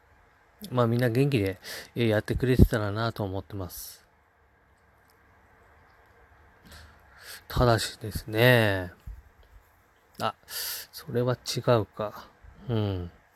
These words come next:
そういう学校、学校、あ、ちょっと話変えますけども、じゃあ学校行ってた時のお昼って何食べてたのって、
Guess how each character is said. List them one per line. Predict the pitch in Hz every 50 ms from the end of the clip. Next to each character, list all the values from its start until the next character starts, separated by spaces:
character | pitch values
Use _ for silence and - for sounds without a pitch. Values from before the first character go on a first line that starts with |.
| _ _ _ _ _ _ _ _ _ _ _ - - - _ _ _ _ _ _ _ _ _ _ _ _ _ _ _ _ _ _ _ _ _ _ _ _ -
そ | - - - 156 170
う |
い | 180
う | 165
学 | - 165 156 - _
校、 | - 202 196 196 196 196 170 - 151
学 | 143 147 - _
校、 | - -
あ、 | 135 135 123 110 113 120 - - -
ち | -
ょ |
っ | 185
と | - 127 120 107 104
話 | 92 - - 143 147 135 - - - -
変 | 120 120
え | 117 113
ま | 117 117
す | -
け | - 98
ど | 90
も、 | 85 90 95 92 - - - - - - _ _ -
じ | 151
ゃ | 123
あ |
学 | - 120 120 - _ _
校 | - 196 196 190 196
行 | 202 -
っ |
て | - 196
た | 208 202
時 | 185 - - 127
の | 123 123 107
お | 104
昼 | 101 - 180 170
っ | 135
て | - _ - 127 113 107 98 90
何 | 92 113 139 165
食 | 156 - 123
べ | 110 110
て | - -
た | - 104
の | 95 98 95
っ | 92
て、 | - _ _ - 101 95 92